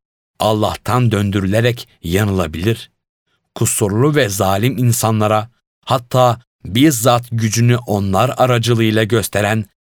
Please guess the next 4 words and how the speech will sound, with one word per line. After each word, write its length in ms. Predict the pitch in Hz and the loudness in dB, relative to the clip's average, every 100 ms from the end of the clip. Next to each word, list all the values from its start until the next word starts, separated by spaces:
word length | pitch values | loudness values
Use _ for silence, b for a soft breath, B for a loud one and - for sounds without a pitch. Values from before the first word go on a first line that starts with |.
| _ - | _ -8
karanlığın 680 | 101 104 98 101 107 107 - _ 107 | -2 0 0 2 2 0 -4 _ -6
efendisine 680 | - 107 101 85 - 98 | -2 -2 -2 -6 -6 -6
yöneltildi. 760 | 80 69 69 - 73 71 73 - _ _ _ _ _ _ | -6 -8 -10 -10 -12 -10 -12 -14 _ _ _ _ _ _
Günah 500 | 98 117 117 120 120 | -4 0 2 0 -4